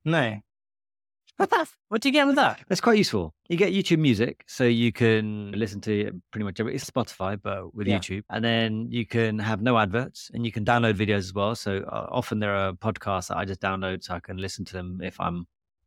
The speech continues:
Speaker 2: uh, on the tube or the train or something, the odd times I do go. So it's quite nice to have something like that available to me. Yeah, it's mainly the adverts. I can't remember the last time I saw an advert on YouTube now because, uh, I paid to get rid of them 'cause they're annoying. So it's quite good. You can't put a price on time, man. That's the thing,
Speaker 1: Yeah.
Speaker 2: isn't it? And those,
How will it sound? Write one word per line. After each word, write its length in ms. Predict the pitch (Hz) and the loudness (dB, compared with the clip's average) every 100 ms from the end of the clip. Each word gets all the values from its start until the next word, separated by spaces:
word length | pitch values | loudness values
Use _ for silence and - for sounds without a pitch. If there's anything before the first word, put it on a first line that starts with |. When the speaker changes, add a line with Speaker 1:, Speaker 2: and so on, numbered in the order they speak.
| _ | _
Speaker 2:
uh, 280 | - 92 92 - | 0 0 0 -2
on 120 | 95 | -2
the 60 | 92 | -2
tube 320 | - 98 90 | 0 0 0
or 60 | |
the 80 | 85 | -8
train 240 | - 101 90 | -2 0 0
or 60 | 85 | -2
something, 460 | 87 85 87 95 | -6 -4 -6 -6
the 100 | 92 | -8
odd 120 | 90 | -8
times 240 | - 92 82 | -4 -4 -4
I 60 | |
do 120 | 85 92 | -4 -2
go. 140 | 87 | -2
So 120 | 85 95 | -4 -6
it's 60 | |
quite 180 | - 147 | -4 2
nice 200 | 131 110 | 2 2
to 60 | 101 | -2
have 140 | 98 | -6
something 240 | 110 87 95 | -6 -8 -8
like 100 | 95 | -6
that 120 | 92 | -6
available 340 | 95 104 87 85 | -4 -6 -6 -14
to 140 | 90 | -14
me. 160 | 101 - | -14 -2
Yeah, 140 | 170 170 | 2 2
it's 140 | 131 | 2
mainly 260 | 190 196 131 | 2 2 4
the 80 | |
adverts. 340 | 143 147 95 - | 4 2 -2 -6
I 40 | |
can't 100 | 135 180 | -2 -2
remember 140 | 139 | 0
the 60 | 117 | 2
last 200 | 113 113 | 2 0
time 80 | 101 | -6
I 20 | |
saw 160 | - 101 | -4 -2
an 60 | |
advert 240 | 120 110 87 | -2 -2 -4
on 120 | 92 | -4
YouTube 320 | 117 - 80 | -6 -6 -8
now 240 | 76 87 113 - | -6 -8 -10 -14
because, 800 | 92 - 98 92 95 92 - - - | -12 -6 -4 -4 -6 -8 -10 -14 -8
uh, 260 | 98 92 - | -4 -4 -4
I 60 | |
paid 260 | 92 101 98 | -4 -2 -4
to 60 | - | -2
get 140 | 98 | -2
rid 100 | 110 | 0
of 80 | 92 | -2
them 100 | 78 | -4
'cause 160 | 98 | -10
they're 100 | 92 90 | -6 -2
annoying. 320 | 107 85 78 | -2 -4 -8
So 140 | - 131 | -6 -6
it's 80 | |
quite 200 | - 170 | -4 -4
good. 220 | 151 127 - _ _ _ - | 0 -2 -2 _ _ _ -8
You 80 | - | -2
can't 180 | 175 151 | -2 0
put 140 | 165 | -2
a 40 | 135 | -2
price 340 | - 135 - | 0 -2 0
on 80 | 101 | -6
time, 300 | - 107 90 | -2 -4 -4
man. 220 | 76 80 82 | -8 -10 -6
That's 220 | 113 - | -6 -6
the 60 | 92 | -4
thing, 160 | 135 | -2
Speaker 1:
Yeah. 80 | 135 | -2
Speaker 2:
isn't 120 | 123 | -4
it? 80 | 82 | -10
And 140 | 175 190 | -8 -8
those, 180 | 196 | -10